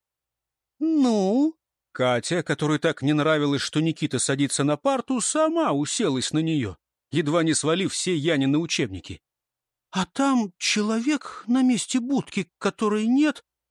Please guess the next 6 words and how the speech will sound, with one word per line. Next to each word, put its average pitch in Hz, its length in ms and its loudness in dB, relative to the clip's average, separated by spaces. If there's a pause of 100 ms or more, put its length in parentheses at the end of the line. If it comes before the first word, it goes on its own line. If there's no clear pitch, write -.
послушно 143 500 0
объяснила 165 540 -2
Яна, 202 400 -2 (360)
«превратился 240 600 0
в 247 80 0
Митрича. 208 580 2